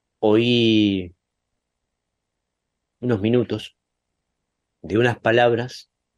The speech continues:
de otro auténtico maestro actual, em, Luis de Santiago,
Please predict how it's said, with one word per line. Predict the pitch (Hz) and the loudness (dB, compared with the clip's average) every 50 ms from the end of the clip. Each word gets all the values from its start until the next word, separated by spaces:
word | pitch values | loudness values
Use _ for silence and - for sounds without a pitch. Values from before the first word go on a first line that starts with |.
| _ _ _ _ _ _ _ _ _ | _ _ _ _ _ _ _ _ _
de | - - 107 110 - - | -8 -4 -4 -2 0 2
otro | 123 143 156 147 131 120 | 4 4 4 4 2 0
auténtico | 110 104 - 117 117 113 - - 104 - 110 101 98 95 95 95 92 90 90 | 0 0 0 -2 -2 -2 -2 -6 -4 -2 0 0 0 0 0 -2 -2 -4 -6
maestro | 90 95 98 104 110 107 - - - 101 101 95 95 90 90 - | -6 -4 -2 -2 -2 -2 -4 -6 -6 -4 -2 -2 -2 -4 -4 -6
actual, | 98 98 - - - 131 120 107 104 - - _ _ _ _ _ _ _ _ _ _ _ _ _ _ _ _ _ _ _ _ _ _ _ _ _ - | -8 -8 -6 -2 0 2 2 2 0 -6 -14 _ _ _ _ _ _ _ _ _ _ _ _ _ _ _ _ _ _ _ _ _ _ _ _ _ -10
em, | - 101 98 95 92 92 90 87 95 - _ _ _ _ _ _ _ _ _ _ _ _ _ _ _ _ _ _ _ _ _ _ _ _ _ _ _ _ _ _ _ _ _ _ _ _ _ _ _ _ _ _ _ _ _ _ _ _ _ _ _ _ _ _ _ _ _ _ _ _ | -6 -6 -4 -4 -6 -8 -10 -12 -14 -18 _ _ _ _ _ _ _ _ _ _ _ _ _ _ _ _ _ _ _ _ _ _ _ _ _ _ _ _ _ _ _ _ _ _ _ _ _ _ _ _ _ _ _ _ _ _ _ _ _ _ _ _ _ _ _ _ _ _ _ _
Luis | - 110 120 127 117 117 | -4 0 0 0 0 0
de | 113 117 | -2 -2
Santiago, | 104 - 101 101 98 - 131 127 120 107 110 120 | -2 0 -2 -2 0 2 2 2 2 2 -2 -4